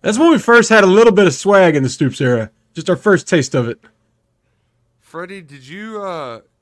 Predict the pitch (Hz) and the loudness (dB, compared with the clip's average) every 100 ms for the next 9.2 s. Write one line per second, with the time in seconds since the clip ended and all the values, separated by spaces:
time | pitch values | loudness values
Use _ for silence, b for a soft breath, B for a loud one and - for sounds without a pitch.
0 | 117 _ 135 135 196 196 175 196 185 180 | _ _ -20 -18 -16 -16 -18 -18 -16 -16
1 | 170 139 131 117 _ 240 139 127 147 254 | -16 -20 _ _ _ _ -20 -20 -20 -20
2 | 381 370 233 156 120 - 143 131 123 117 | -20 -20 -18 -18 -18 -16 -16 -14 -14 -16
3 | 104 107 110 107 - 107 98 98 101 104 | -16 -18 -18 -20 -20 -20 -20 -18 -18 -18
4 | 101 98 - 104 104 127 135 151 202 120 | -20 -20 -20 -20 -18 -18 -18 -18 -18 -16
5 | 127 185 _ 131 113 113 107 98 92 95 | -18 -18 _ -20 -20 -18 -20 -18 -20 -20
6 | 101 101 101 104 98 - 98 95 98 _ | -20 -20 -18 -18 -20 -20 -20 -20 -20 _
7 | _ _ _ 156 - 170 - 165 143 - | _ _ _ -20 -20 -20 -18 -18 -18 -18
8 | 156 185 202 _ _ _ _ _ _ 165 | -18 -18 -20 _ _ _ _ _ _ -20
9 | 226 | -20